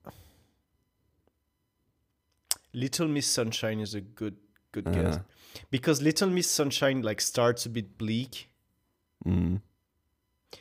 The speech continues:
Speaker 1: And then you have this kind of, like, wholesome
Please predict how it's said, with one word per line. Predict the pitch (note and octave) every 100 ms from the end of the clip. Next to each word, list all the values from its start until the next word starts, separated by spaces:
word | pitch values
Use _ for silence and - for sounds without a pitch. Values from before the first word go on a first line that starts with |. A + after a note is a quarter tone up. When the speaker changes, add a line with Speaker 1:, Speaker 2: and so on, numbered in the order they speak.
| _ -
Speaker 1:
And | G#2+
then | G#2 A#2 A#2 A2
you | G#2+ A2
have | A#2 A#2+
this | A2+
kind | - A#2+ A#2
of, | G#2 -
like, | G#2 G2
wholesome | - A#2 A#2+ - B2+ A#2 A2+